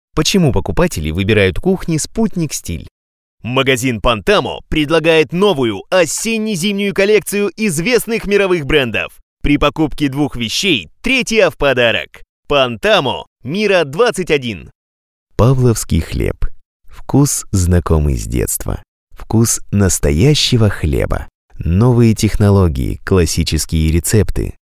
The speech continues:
Только натуральное сырье и добрые руки хлебопеков. Вспомни,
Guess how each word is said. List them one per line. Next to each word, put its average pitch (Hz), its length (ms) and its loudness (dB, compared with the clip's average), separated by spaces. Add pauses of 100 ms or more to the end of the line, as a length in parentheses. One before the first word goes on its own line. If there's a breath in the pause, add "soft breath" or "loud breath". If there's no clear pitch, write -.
(140)
Только 98 300 4
натуральное 95 600 4
сырье 85 560 2
и 87 140 0
добрые 69 460 0
руки 127 340 2
хлебопеков. 80 880 0 (340)
Вспомни, 85 760 0